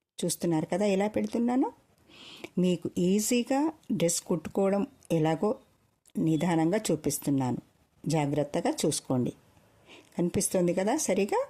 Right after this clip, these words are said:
ఇప్పుడు ఏమైతుంది, మీకు మిషన్ మీద ఎక్కిన తర్వాత ఇటు అటు జరిగే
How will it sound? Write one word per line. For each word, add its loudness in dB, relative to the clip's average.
ఇప్పుడు 2
ఏమైతుంది, 2
మీకు 2
మిషన్ 2
మీద 4
ఎక్కిన 0
తర్వాత 0
ఇటు 0
అటు 0
జరిగే 0